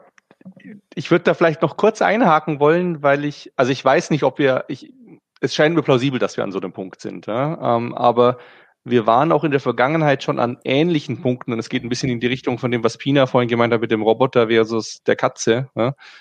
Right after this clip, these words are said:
Ähm, dem man dann irgendwie zuguckt und dem man auch irgendwie das knuddelig findet und da irgendwie Inten-,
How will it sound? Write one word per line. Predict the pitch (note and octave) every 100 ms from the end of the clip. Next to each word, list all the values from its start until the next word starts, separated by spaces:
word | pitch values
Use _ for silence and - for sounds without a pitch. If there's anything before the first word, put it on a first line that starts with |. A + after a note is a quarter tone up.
| _ _
Ähm, | - A2+ A2 A2+ G#2+
dem | A#2 A2
man |
dann | G#2 A2
irgendwie | A2+ G#2
zuguckt | - B2 B2 -
und | A#2
dem | G#2
man | A2
auch | A#2 -
irgendwie | A2+ G#2+ G#2
das | -
knuddelig | A#2+ A#2 A#2
findet | - A#2 A2
und | A2
da | A2
irgendwie | A#2+ G#2+ G#2+ B2
Inten-, | A2+ A#2 A2